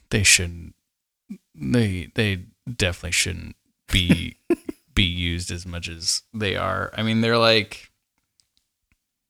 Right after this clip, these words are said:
Speaker 1: I don't know.
Speaker 2: They hurt my mouth. Like, when I eat them, they hurt.
Speaker 1: There's so many things that are delicious, like, uh, real tomatoes are delicious.
Speaker 2: Roasted tomatoes are
Speaker 1: Roasted
Speaker 2: delicious.
Speaker 1: tomatoes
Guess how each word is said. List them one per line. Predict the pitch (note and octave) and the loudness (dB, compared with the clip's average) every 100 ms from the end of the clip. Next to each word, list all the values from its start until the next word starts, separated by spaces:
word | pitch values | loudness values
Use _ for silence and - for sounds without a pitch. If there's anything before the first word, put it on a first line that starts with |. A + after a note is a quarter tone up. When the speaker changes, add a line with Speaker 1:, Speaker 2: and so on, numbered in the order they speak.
| _ _ _ _ _ - | _ _ _ _ _ -6
Speaker 1:
I | A#2+ A#2 A2 | 0 2 4
don't | G#2 | 4
know. | G#2 G#2 G2+ G#2 _ _ _ | 2 2 -2 -6 _ _ _
Speaker 2:
They | - D3 | 4 4
hurt | - G3 F#3+ | 8 6 8
my | C#3 | 8
mouth. | A#2+ D#3+ G#3 G2 - - _ - - | 8 6 4 2 -2 -6 _ -12 -2
Like, | A#2 | 2
when | C#3 | 6
I | B2 | 4
eat | C#3+ F#3 | 4 0
them, | - D#2 - - - - | 0 -2 -4 -8 0 6
they | E3+ | 6
hurt. | - D3+ F#3+ - - _ _ _ _ _ - | 8 8 8 4 -6 _ _ _ _ _ 0
Speaker 1:
There's | B2+ A#2+ | 4 6
so | - E3 | 8 8
many | E3 D3 | 8 8
things | - A2 G#2+ G#2 G2+ - | 8 6 6 6 4 4
that | G#2 G2 | 4 2
are | F#2 F#2+ | 0 0
delicious, | F2+ F#2 G2 F#2+ G#2+ - | -2 -2 0 2 2 0
like, | F#2+ F2+ - | -2 -6 -4
uh, | G#2 F#2 F2+ | 0 2 4
real | A2+ A2 | 4 2
tomatoes | - G2+ F#2+ F#2+ G2 - - | 0 -4 -2 -4 -4 -4 -4
are | G2+ | -2
delicious. | G2 F#2 F2+ - F#2 - - _ _ | -2 -2 0 0 0 0 -2 _ _
Speaker 2:
Roasted | A2+ A2 C3+ - E3+ D3 | 2 6 6 4 2 2
tomatoes | D#3 F2 E2+ G#2+ | 2 2 4 6
are | |
Speaker 1:
Roasted | G#2 G#2+ - G#2+ | 8 8 6 2
Speaker 2:
delicious. | G#2+ | -2
Speaker 1:
tomatoes | F#2+ F2+ E2+ - | 0 0 0 -2